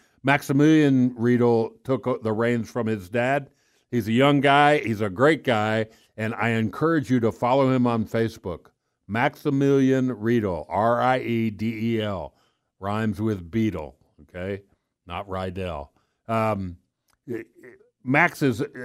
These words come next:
is a magician, and if you follow him on Facebook, he puts something on Facebook. Uh, wha-, what's the thing up at the top? Word, oh, God, I hate getting old.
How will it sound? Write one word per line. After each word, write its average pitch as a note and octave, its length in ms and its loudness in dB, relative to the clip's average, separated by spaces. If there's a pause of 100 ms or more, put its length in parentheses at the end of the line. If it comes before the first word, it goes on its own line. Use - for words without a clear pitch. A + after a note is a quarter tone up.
(140)
is A#2+ 280 -2
a A#2 60 0
magician, D#3+ 680 0 (420)
and A#2+ 160 0
if A#2 160 -2
you A#2+ 100 4
follow E3 380 6
him E3 160 6
on D3 160 4
Facebook, B2+ 680 0 (360)
he D#3 220 0
puts E3+ 340 -2
something C3 640 -2
on A2+ 640 -2 (300)
Facebook. C#3 680 2 (280)
Uh, A2 920 0
wha-, A#2 260 -6
what's A#2 240 -4
the A2+ 80 -6
thing A2+ 180 -4
up G#2 80 -4
at F#2+ 80 -8
the G2 80 -18
top? A2 380 -6
Word, G2+ 440 -6 (140)
oh, D2+ 300 -10 (880)
God, F#2+ 120 -8
I E2 80 -6
hate F2 180 -8
getting E2+ 240 -12
old. D#2 320 -14